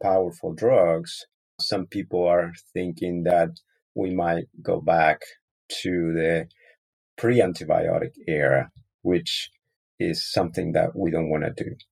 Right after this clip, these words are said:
So when you frame it like this, it seems like your head wants to explode, right? We've talked about this very complex problem, and it's defined as a super wicked problem.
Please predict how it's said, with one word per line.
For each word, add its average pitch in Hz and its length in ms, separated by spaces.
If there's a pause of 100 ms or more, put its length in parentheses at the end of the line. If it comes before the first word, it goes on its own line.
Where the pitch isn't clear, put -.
(360)
So 110 720 (460)
when 104 140
you 101 80
frame 160 400
it 110 80
like 92 220
this, 85 560 (220)
it 90 100
seems 98 300
like 87 200
your 87 140
head 104 340
wants 87 300
to 85 140
explode, 90 640
right? 85 300 (420)
We've 110 340
talked 170 300
about 92 340
this 90 380
very 98 300 (200)
complex 113 580
problem, 90 540 (340)
and 113 120
it's 110 180
defined 135 440
as 101 160
a 98 60
super - 480
wicked 107 420
problem. 85 520